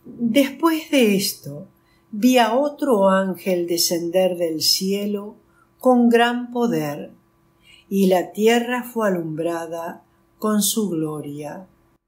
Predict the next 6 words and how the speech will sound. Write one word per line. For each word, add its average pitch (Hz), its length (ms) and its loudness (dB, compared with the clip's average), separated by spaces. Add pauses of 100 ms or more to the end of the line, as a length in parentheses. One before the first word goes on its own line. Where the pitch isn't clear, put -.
(500)
Y 240 220 4
clamó 269 500 4
con 277 260 0
voz 220 280 0
potente, 214 800 0
diciendo: 151 1040 -4